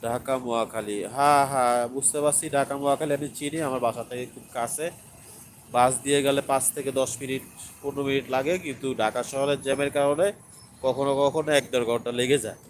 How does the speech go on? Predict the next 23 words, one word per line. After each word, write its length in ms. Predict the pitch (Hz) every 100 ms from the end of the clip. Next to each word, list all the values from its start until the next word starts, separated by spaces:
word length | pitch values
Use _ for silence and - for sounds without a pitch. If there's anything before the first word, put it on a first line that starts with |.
| - - 98 - - - - - - - - - - -
তো 280 | 151 135 135
এই 360 | 135 147 147
রাস্তার 360 | 135 135 - 147
কথা, 580 | 151 143 156 147 143 131
মানে, 380 | 127 127 120 113
কোনো 460 | - 131 131 131 120
ইয়া 240 | 131 147
নাই। 220 | 175 240 240 - - - - -
কিন্তু 200 | 127 143
হ্যাঁ, 360 | 147 160 127 120
আমাদের 400 | 143 151 151 147
যে, 300 | 151 139 120
আহ, 320 | 117 110 123
মহাখালী 360 | 143 151 170
দিয়ে 340 | 160 165 170 147
এক্সপ্রেসওয়েটা 640 | 131 - 160 156 160 156
নামছে, 440 | 147 143 - 185 190
আমাদের 760 | 156 127 127 135 131 120 120 113
বাসার 300 | 120 120 131
কাছ 320 | 127 123 -
থেকেই 420 | 139 139 147 143
গেছে 340 | 131 127 - 127
এটা, 320 | 123 151 180